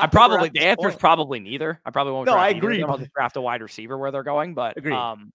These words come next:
Speaker 2: it's a fair question. Anyway, side topic.
Speaker 1: <laughs>
Speaker 2: Um, he also says, uh, he's trying to kinda forecast where the picks are,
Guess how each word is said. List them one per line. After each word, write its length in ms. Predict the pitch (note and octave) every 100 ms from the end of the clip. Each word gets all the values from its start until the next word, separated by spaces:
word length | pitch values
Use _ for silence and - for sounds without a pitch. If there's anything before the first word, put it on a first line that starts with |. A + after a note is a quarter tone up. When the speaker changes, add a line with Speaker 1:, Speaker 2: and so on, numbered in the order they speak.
| -
Speaker 2:
it's 140 | D#3
a 40 | E3
fair 180 | D3+ C#3
question. 320 | B2 - C#3+
Anyway, 320 | F3+ B2 A2+ _ _
side 260 | - A3 A3+
topic. 400 | D3 A#2+ A#2 A#2+ _ _ _ -
Speaker 1:
<laughs> 60 |
Speaker 2:
Um, 560 | D3+ C#3+ C3+ B2 A#2 G#2 _ _
he 160 | C3 G3
also 220 | G#3 A3
says, 480 | - F#3 E3+ C3 -
uh, 340 | D3+ C#3 B2+ -
he's 160 | C3+ D3
trying 180 | F3+ F3
to 140 | D3
kinda 180 | - D3
forecast 640 | - C#3+ C3+ C3 B2 -
where 200 | A#2+ B2+
the 60 | B2+
picks 300 | - A#2 -
are, 260 | C#3 C#3+